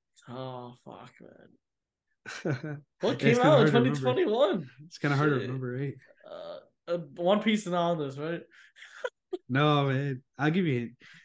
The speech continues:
Speaker 2: J J K, A O T,
Speaker 1: Okay.
Speaker 2: eighty-six, Ranking of Kings, the first part.
Speaker 1: Okay, so A O T for sure.
Speaker 2: Yeah, it was A O T part one.
Speaker 1: <laughs> Yeah, like, yo.
Speaker 2: <laughs>
Speaker 1: Shit is just, A O T is just too elite, so, like, I can't
Speaker 2: All right,
Speaker 1: even,
Speaker 2: bro.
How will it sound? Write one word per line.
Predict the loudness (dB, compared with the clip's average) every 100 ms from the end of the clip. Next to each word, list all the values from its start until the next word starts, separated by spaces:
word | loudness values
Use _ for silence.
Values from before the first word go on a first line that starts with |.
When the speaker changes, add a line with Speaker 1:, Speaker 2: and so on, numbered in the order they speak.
| -16
Speaker 2:
J | -2 0 0
J | -2 -4
K, | -6 -4 -2 -2 -2 -4 -8 -8
A |
O | -10 -10
T, | -6 -2 -2 -4 -6
Speaker 1:
Okay. | -10
Speaker 2:
eighty-six, | -8 -10 -6 -4 -2 -2 -4 -8 -18 -20 _ -8
Ranking | -6 -6 -6 -8
of | -6
Kings, | -6 -6 -8
the | -14 -12
first | -8 -8 -8
part. | -8 -6 -6 -10 _ _ -8
Speaker 1:
Okay, | -2 -2 -2
so | -4 -2
A | 2
O | 2
T | 2 -6
for | -10 -12
sure. | -8 -4 -4 -8 -18 _
Speaker 2:
Yeah, | -12 -10 -8
it |
was | -6
A | -6
O | -8
T | -10 -10
part | -10 -12
one. | -12 -14 -16 _
Speaker 1:
<laughs> | _ -6
Yeah, | 2 4 6
like, | 6 4 4
yo. | 0 0 -8 -4 2
Speaker 2:
<laughs> | 2 2 -2 -8
Speaker 1:
Shit | -6 -2 2
is | 4 4
just, | 4 2 -2 -12 -18 -16 -16 -2
A | 2
O | 4 4
T | 4 0
is |
just | -2 -2
too | -2
elite, | 0 -2 -4 -8
so, | -8 -8
like, | -6
I | -8
can't | -2
Speaker 2:
All | 0
right, | 2 0
Speaker 1:
even, | -2
Speaker 2:
bro. | -2 -4